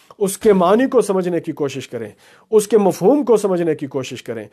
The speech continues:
तो आपके Facebook का नशा भी पूरा होगा और इधर से कुरान मजीद भी आपको समझ में आ जाएगा। तो मैं समझता हूँ इस रमज़ान के अंदर अल्लाह रब्बुल इज़्ज़त ने कुरान फहमी की जो,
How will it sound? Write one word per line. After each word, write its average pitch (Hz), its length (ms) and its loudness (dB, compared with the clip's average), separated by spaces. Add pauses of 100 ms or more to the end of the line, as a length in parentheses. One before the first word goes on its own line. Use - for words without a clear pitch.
(220)
तो 147 60 -2
आपके 185 340 0
Facebook 170 460 -6
का 165 60 -2
नशा 143 260 -4
भी 190 120 -2
पूरा 202 260 2
होगा 185 340 4 (280)
और 160 120 0
इधर 185 300 0
से 170 140 -2
कुरान 160 360 0
मजीद 151 420 -4 (280)
भी 170 300 -4
आपको 165 400 -2
समझ 135 260 -6
में 117 120 -8
आ 113 100 -6
जाएगा। 113 360 -12 (240)
तो 165 60 -6
मैं 190 100 4
समझता 214 400 2
हूँ 220 240 2
इस 262 220 0 (520)
रमज़ान 170 480 2
के 185 100 -2
अंदर 180 220 2
अल्लाह 170 220 2
रब्बुल 156 260 0
इज़्ज़त 156 400 -6
ने 185 80 -2
कुरान 160 340 0
फहमी 180 360 -2
की 175 180 -8
जो, 160 240 2